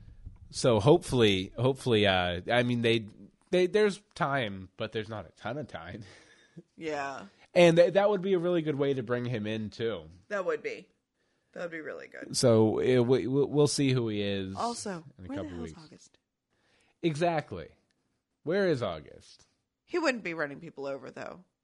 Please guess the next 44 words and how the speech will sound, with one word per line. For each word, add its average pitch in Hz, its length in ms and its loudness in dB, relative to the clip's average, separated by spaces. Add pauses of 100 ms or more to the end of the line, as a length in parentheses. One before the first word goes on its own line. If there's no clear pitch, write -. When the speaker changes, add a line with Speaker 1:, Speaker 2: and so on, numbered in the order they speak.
Speaker 2:
He'd 107 100 -8
Speaker 1:
No. 107 100 -4
Speaker 2:
know 147 140 -6
better 131 220 -8
than 160 200 -16
to - 80 -20
do - 140 -18
that. 73 220 -14 (220)
Speaker 1:
No, 117 160 6
he's 160 220 6
on 170 160 4
the 120 100 0
run 101 300 0
somewhere. 95 420 -8
He's 110 220 -4
out, 120 400 2
he's 117 240 -2
out, 113 200 4
uh, 95 360 0 (160)
at 104 100 -8
a, 98 240 -8
at 101 80 -8
a 95 60 -8
biker 98 420 -6
bar. 98 460 -8 (1080)
Just, 95 280 -14
Speaker 2:
With 90 180 -6
his 85 120 -8
Speaker 1:
uh, 85 60 -10
Speaker 2:
wooden 175 220 -10
nose? 175 420 -8 (1600)
Speaker 1:
Yeah. 190 180 -12 (120)
Speaker 2:
<laughs> - 120 -18
Tink, 240 140 -6 (1600)
tink, 277 100 -12 (240)
tink. 285 120 -16 (440)
Speaker 1:
He 175 60 0
got 180 160 4
a 160 60 0
part-time 170 460 0
job 160 220 4
as 147 120 -4
a 139 40 0
dartboard. 143 520 0